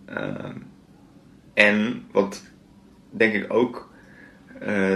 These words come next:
daarin een punt is: vernietigen. Waarom zou een technologie ons vernietigen? Dan projecteer je dus blijkbaar een soort van menselijk gedrag op een technologie die dat niet is.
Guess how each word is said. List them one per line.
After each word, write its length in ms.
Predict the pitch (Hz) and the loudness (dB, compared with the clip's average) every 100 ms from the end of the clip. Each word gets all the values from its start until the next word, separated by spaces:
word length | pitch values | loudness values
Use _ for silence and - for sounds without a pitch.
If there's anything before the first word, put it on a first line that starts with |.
| 98 | 2
daarin 500 | 98 98 95 95 - | 2 2 -2 -6 -8
een 140 | 113 104 | -8 0
punt 240 | 139 - | 0 0
is: 260 | 92 - - - - - - - - - - - - - - - | -6 -6 -12 -20 -20 -20 -20 -20 -20 -20 -20 -20 -20 -20 -20 -20
vernietigen. 760 | - 120 113 - - - - - - - - - | -2 2 4 2 -2 -4 -4 -8 -20 -20 -20 -12
Waarom 300 | - 110 127 | 2 4 6
zou 440 | 120 110 107 107 107 - - | 6 6 8 6 4 -4 -16
een 140 | - 107 | -8 -2
technologie 640 | 110 113 101 - 120 - | 0 0 -2 -2 -6 -2
ons 220 | 120 113 | -2 -2
vernietigen? 520 | - 104 123 - - - - - - | -4 -4 -4 -6 -12 -20 -20 -16 -6
Dan 100 | 98 | 0
projecteer 440 | 101 98 98 113 | 4 4 6 6
je 60 | 107 | 6
dus 100 | 101 | 4
blijkbaar 300 | 98 101 101 | 4 4 4
een 80 | 98 | 0
soort 140 | 98 | -4
van 300 | 98 92 95 | -6 -6 0
menselijk 500 | 95 107 - 104 95 | 2 2 2 2 0
gedrag 520 | - 92 92 104 - | -2 -4 0 0 0
op 300 | - 107 98 | -2 -2 -2
een 320 | - 92 92 - - - - | -6 -6 -8 -14 -20 -20 -4
technologie 500 | 117 107 95 95 113 | -2 0 -2 -2 -4
die 120 | 98 | -2
dat 200 | 98 98 | 0 -2
niet 200 | - - | -4 -8
is. 320 | 117 - - | -6 -6 -8